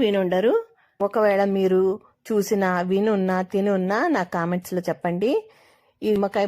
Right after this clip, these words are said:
పులిహోర, గోంగూర పులిహోర, మెంతిపిండి పులిహోర, నువ్వుల పులిహోర, ఇలా రకరకాల పులిహోరలు అయితే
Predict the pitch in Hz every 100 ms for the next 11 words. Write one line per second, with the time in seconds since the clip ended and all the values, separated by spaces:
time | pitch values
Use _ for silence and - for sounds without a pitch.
0 | 202 190 196 185 185 185 185 190 185 196
1 | 196 190 180 185 185 185 180 190 - -
2 | _ _ 214 214 214 214 214 196 190 185
3 | 185 170 180 185 - _ _ _ _ _
4 | - 214 220 240 220 190 180 175 185 185
5 | 202 196 190 180 190 180 196 240 247 196
6 | 202 220 214 185 202